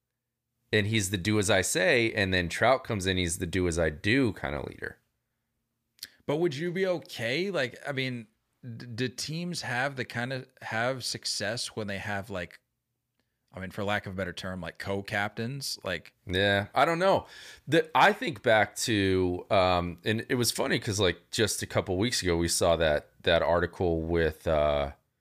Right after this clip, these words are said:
Speaker 1: or not, uh, article, the interview with David Wells, um, talking about, like, you know, Yankees leadership back in the day. And he was saying, like, Jorge Posada, like, once threw me up against the wall and got in my face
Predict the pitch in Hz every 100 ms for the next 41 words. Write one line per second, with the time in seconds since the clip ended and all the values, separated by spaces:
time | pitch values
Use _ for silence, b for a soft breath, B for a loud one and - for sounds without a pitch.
0 | _ _ _ - 117 113 - 92 90 87
1 | 107 95 110 120 101 98 87 101 92 82
2 | 85 90 82 76 - - - _ _ _
3 | 90 85 78 101 87 92 82 80 73 _
4 | _ - - 90 82 76 87 85 92 82
5 | 85 82 78 90 80 85 78 82 76 80
6 | 104 82 78 b b b b b b 90
7 | 82 98 127 117 120 98 90 82 78 -
8 | _ _ _ _ _ _ _ _ 104 127
9 | 165 104 98 - 107 95 82 - _ 95
10 | 85 82 87 95 92 - 92 104 101 90
11 | 92 85 82 - 76 85 73 76 82 67
12 | 69 - 76 - - -